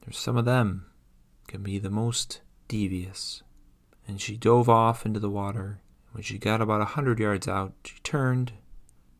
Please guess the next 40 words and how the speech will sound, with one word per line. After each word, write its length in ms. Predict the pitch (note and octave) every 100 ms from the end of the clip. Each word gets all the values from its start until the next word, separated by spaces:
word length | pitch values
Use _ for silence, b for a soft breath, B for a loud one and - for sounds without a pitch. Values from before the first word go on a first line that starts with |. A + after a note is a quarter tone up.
| _
and 200 | B2 A#2
waved, 540 | G2 F2+ F#2+ F#2+ - - - -
and 120 | G2+
he 120 | G2
waved 320 | F#2+ F#2+ F#2+
back, 500 | - A2 G#2 - - - _ _ _ - - - -
and 160 | G2 F#2
then 140 | F2+
she 180 | - F#2+
was 160 | G2
gone. 500 | - F2+ F2+ F2 F#2+ - _ _ _ - - _ _ _ -
Malena 640 | F#2+ F#2+ F#2+ G2+ G#2 - - -
the 80 | G#2+
mermaid. 540 | G#2+ F#2+ F#2 F2+ F2+ - _ _ _ _ _ _ -
I 80 | G#2
can't 260 | - B2+
tell 220 | - C#3+ B2
you 160 | A2+
if 80 | G#2+
he 100 | B2
will 160 | A2+ G#2+
ever 220 | G2+ F#2+
see 340 | - - B2+
her 180 | G#2+ G#2
again 320 | G2 G#2 G2+
or 100 | G2
not. 500 | F#2 G2+ G2+ G2 - - b b b b b b
That's 260 | - A2 -
not 180 | G#2 -
part 220 | A2+ G2
of 80 | F#2+
this 160 | G#2
story. 540 | - - F#2 F2+ F#2 - _ - - -
But 100 | G2+
what 160 | A2
is 160 | C3+ B2+
part 240 | A2+ F#2+
of 60 | F#2
this 140 | F2+
story 540 | - G#2 F#2 F#2 F#2+